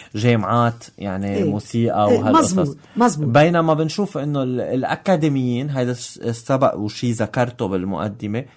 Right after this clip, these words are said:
Speaker 1: ما، ما بينشهروا مثل الفنانين يلي نحن بنعتبرهم دي star، نجوم.
Speaker 2: إيه. ليك في شغلة، آه، ما بعرف، أنا كتير صريحة. يعني،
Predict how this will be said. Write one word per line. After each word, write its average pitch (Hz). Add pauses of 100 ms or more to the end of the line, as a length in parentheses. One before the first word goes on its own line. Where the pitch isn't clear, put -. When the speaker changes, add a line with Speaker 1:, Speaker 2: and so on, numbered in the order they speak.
(300)
Speaker 1:
ما، 202
ما 170
بينشهروا 151 (460)
مثل 127
الفنانين 120
يلي 107
نحن 113
بنعتبرهم 110 (300)
دي 110
star، 113
نجوم. 107 (280)
Speaker 2:
إيه. 196 (440)
ليك 208
في 202
شغلة، 190 (420)
آه، 160 (180)
ما 175
بعرف، 185
أنا 165
كتير 214
صريحة. 170 (600)
يعني، 175